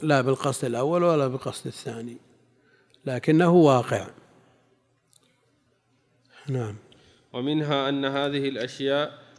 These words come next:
Speaker 2: إن كانت خادمة لضد المطلوب بالكل فهي خاد-"
Speaker 1: ولذلك وصف الرزق بكونه حسن، ولم يصف السكر بك-، بكونه حسنا.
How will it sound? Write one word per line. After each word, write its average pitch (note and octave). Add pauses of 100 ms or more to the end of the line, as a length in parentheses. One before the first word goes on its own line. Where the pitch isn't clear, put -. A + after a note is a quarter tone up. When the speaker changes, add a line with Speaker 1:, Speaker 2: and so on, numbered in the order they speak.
(120)
Speaker 2:
إن B2+
كانت D3
خادمة C#3+
لضد C#3
المطلوب C#3
بالكل C#3+ (360)
فهي B2+
خاد-" -
Speaker 1:
ولذلك D#3
وصف E3+
الرزق D#3+
بكونه D#3+
حسن، C3 (1300)
ولم G3+
يصف F3
السكر D#3
بك-، C#3+
بكونه C#3
حسنا. A#2+